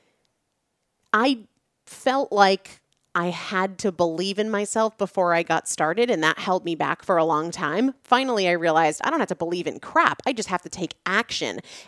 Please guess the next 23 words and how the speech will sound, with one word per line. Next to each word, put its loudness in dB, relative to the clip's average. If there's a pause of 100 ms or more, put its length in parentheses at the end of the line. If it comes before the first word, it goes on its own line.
And 2
the 2
belief -2 (120)
is 2
built -2 (160)
through, 0 (1120)
through 0
adversity 0
and -2
through -4
progress 2
and -6
through -4
forward 2
motion. -4 (380)
But 4 (380)
I 4
will 2
tell 0
you -2
that 2
I've -2
never, 0